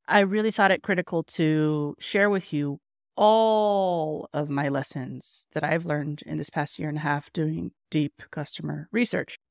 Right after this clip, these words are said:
There's a lot to unpack, so I'm gonna be covering this in three parts, three different episodes. The first part, today, we're going to be covering mindset and methods with regards to customer research.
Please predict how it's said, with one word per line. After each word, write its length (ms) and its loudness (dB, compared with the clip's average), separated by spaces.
There's 220 4
a 80 6
lot 220 6
to 140 2
unpack, 520 2
so 600 -2
I'm 160 -2
gonna 120 -2
be 140 -4
covering 400 -2
this 200 -4
in 320 -6
three 180 -2
parts, 460 -8
three 280 2
different 300 -4
episodes. 720 -2
The 160 -6
first 340 0
part, 360 0
today, 420 6
we're 200 -2
going 180 -2
to 60 -4
be 100 -6
covering 640 -6
mindset 400 -2
and 200 -4
methods 680 -6
with 180 0
regards 360 -2
to 480 -2
customer 380 0
research. 480 -4